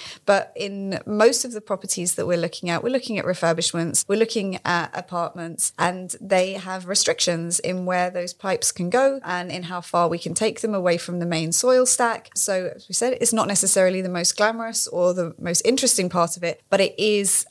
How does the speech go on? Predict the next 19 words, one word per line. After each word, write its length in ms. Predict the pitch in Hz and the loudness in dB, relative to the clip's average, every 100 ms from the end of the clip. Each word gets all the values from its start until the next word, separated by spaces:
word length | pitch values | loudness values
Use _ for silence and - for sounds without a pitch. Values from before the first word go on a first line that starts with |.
| _ | _
a 80 | 190 | -2
really 540 | 190 185 190 196 202 202 | -2 0 2 2 2 2
important 560 | 190 - 180 180 175 | 0 0 0 0 -4
part 260 | 180 170 - | 0 0 0
to 100 | 180 | -4
be 140 | 175 | 0
able 260 | 160 165 156 | 0 0 -4
to 140 | - | -4
make 160 | 170 - | -4 -2
sure 220 | - 165 | -2 -2
that 80 | 165 | -2
you 100 | 165 | -2
understand, 640 | 156 - - 98 80 - - - - - | 0 0 2 0 -4 -12 -18 -18 -18 -12
because 580 | 175 - 180 170 170 - - | -12 -2 0 2 2 0 -2
function 720 | - 233 233 - 220 214 208 - | 2 2 2 -4 -6 -8 -12 0
is 280 | 196 202 196 | 2 2 0
the 100 | 190 | -2
first 400 | - 190 175 - | 2 2 2 -4
part 400 | 185 180 - | -2 -2 -2